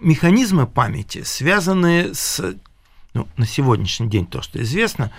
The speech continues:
э, механизм памяти, связанный с несколькими всего медиаторами, и несколькими молекулами, в том числе и белковыми молекулами, ферментами, которые работают, ну, буквально от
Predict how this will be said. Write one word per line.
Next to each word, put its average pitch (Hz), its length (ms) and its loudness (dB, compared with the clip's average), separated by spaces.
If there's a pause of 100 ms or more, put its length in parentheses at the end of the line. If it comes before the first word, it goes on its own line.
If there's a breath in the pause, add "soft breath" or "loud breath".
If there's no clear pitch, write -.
(300 loud breath)
э, - 160 -8
механизм 170 520 0
памяти, 185 480 0
связанный 160 720 2
с 165 600 4
несколькими 151 760 2
всего 110 580 -2
медиаторами, 131 840 -2 (520 loud breath)
и 170 100 2
несколькими 156 760 2
молекулами, 156 840 2
в - 80 -6
том 113 220 0
числе - 280 -8
и 131 40 -8
белковыми 185 600 0
молекулами, 147 800 -2
ферментами, 160 880 -2 (460 loud breath)
которые 247 460 2
работают, 175 1000 0
ну, 151 200 2
буквально 143 640 0
от 120 100 -6